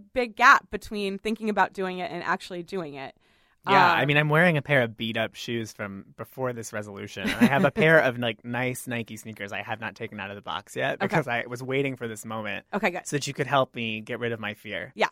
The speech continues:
Speaker 1: I'm gonna definitely do that. Um, so one thing that I would say is, um, is give yourself, like, a milestone, um, whether that's, like, I spent six months, you know,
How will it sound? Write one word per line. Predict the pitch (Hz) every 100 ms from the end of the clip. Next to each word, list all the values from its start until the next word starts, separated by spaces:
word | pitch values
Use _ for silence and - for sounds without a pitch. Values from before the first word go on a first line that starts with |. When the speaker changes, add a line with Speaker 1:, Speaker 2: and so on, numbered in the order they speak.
| _ -
Speaker 1:
I'm | 220
gonna | 220 208
definitely | 208 220 220 214
do | 196 175
that. | - - _ _ -
Um, | 233 214 185
so | - 294
one | 285 349
thing | 403
that | 403
I | 359
would | 294
say | - 226 -
is, | 220 220
um, | 202 185 -
is | 214
give | - 277
yourself, | 311 339 294 269
like, | 254 220
a |
milestone, | 208 208 196 202 202 - 175 165 170 226 _ _ _
um, | 202 196 185 190
whether | 214 233 254 247
that's, | 220 202 -
like, | 196 185 _ _ _ _
I | 202 214 214 208 214 208 202 - _ _ _ _ _
spent | - - 220 -
six | - 277 277 269
months, | 247 233 226 - _ _
you | 226
know, | 190